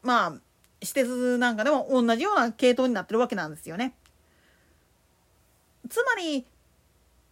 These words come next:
鉄道法で整備されてるやつっていうのは、もともとを正してしまうと、最終的には貨物輸送を想定した上での整備っていうのが急がれたがため、そのために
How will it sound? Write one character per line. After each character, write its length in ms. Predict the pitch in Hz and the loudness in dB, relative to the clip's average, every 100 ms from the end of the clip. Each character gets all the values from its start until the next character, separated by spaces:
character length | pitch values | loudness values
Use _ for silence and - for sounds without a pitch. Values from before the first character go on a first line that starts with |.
| _ _ - | _ _ -6
鉄 160 | 349 466 | -6 -2
道 60 | 466 480 | 0 0
法 460 | 453 440 453 453 - | -2 -4 -4 -6 -10
で 60 | _ _ _ | _ _ _
整 200 | - 403 | -2 0
備 120 | 415 339 | 0 -2
さ 140 | 254 | -4
れ 80 | 262 | -2
て 100 | 277 | -2
る 80 | 285 | -2
や 100 | 285 | -4
つ 100 | 214 | -6
っ 20 | |
て 120 | 208 | -6
い 20 | |
う 100 | 214 | -2
の 100 | 214 | 0
は、 180 | 226 170 - _ - | 0 -2 -6 _ -2
も 160 | 240 | -2
と 100 | 403 | 0
も 100 | 494 | -2
と 80 | 508 494 | 0 0
を 60 | |
正 220 | 480 453 466 | 0 -2 -4
し 40 | |
て 100 | 311 | -6
し 100 | - | -8
ま 120 | 190 | -8
う 40 | 190 | 0
と、 260 | 262 - _ _ _ _ | 0 0 _ _ _ _
最 240 | - 427 | 0 0
終 140 | - 453 466 415 | 2 -2 -2 -4
的 120 | 453 403 | -6 -2
に 60 | |
は 120 | 220 | -2
貨 140 | - 403 | -2 -4
物 100 | 453 | 0
輸 260 | 508 523 | 2 2
送 480 | 311 339 233 277 208 | 0 -4 -2 0 0
を 60 | 180 | -2
想 280 | - 359 359 | 0 0 2
定 220 | 359 359 | -2 -2
し 60 | |
た 140 | 359 320 | 2 2
上 220 | 320 330 | 2 -2
で 100 | 392 | 0
の 180 | 403 247 | 0 0
整 200 | 277 277 | 0 -2
備 140 | 196 | -4
っ 20 | |
て 100 | - | -6
い 40 | 214 | -4
う 80 | 214 | -2
の 100 | 208 | -2
が 180 | 214 - _ _ 269 | -4 -6 _ _ -4
急 120 | 247 415 | 2 4
が 100 | 466 | 2
れ 100 | - | 0
た 100 | 196 | -4
が 80 | |
た 140 | - 202 | -2 0
め、 220 | 202 - _ _ _ _ _ _ | 0 -2 _ _ _ _ _ _
そ 200 | - 480 | -2 0
の 80 | |
た 120 | 480 | 0
め 80 | |
に 60 | 453 | -4